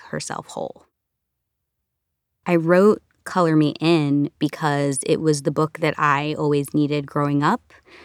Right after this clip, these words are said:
I myself am multiracial and Jewish and white passing, and I always found that in books where there were mixed race characters,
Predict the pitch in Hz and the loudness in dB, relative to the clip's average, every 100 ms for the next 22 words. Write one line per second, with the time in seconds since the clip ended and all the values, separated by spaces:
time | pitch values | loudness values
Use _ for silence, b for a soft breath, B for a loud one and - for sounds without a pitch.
0 | B B 156 156 147 147 147 156 - 165 | B B 0 2 2 0 -2 -2 -2 -2
1 | 156 156 151 151 170 165 165 - 170 175 | 2 4 4 2 -2 -2 -2 -2 0 0
2 | 170 175 180 - 160 156 165 - 196 208 | 2 2 2 0 -4 -2 -2 -6 -8 -8
3 | - 277 294 302 - 156 147 147 151 139 | -4 2 4 4 2 2 2 4 2 2
4 | - 151 151 151 151 147 147 143 143 - | -2 0 0 0 0 2 0 -2 -6 -8
5 | - 160 156 151 147 - - 151 147 151 | -4 0 2 0 -4 -8 -2 0 0 -2
6 | 143 147 147 156 156 - 175 - - 185 | -2 -2 2 2 0 -2 -2 -2 -2 -2
7 | 190 202 196 196 190 | -2 -2 0 0 -2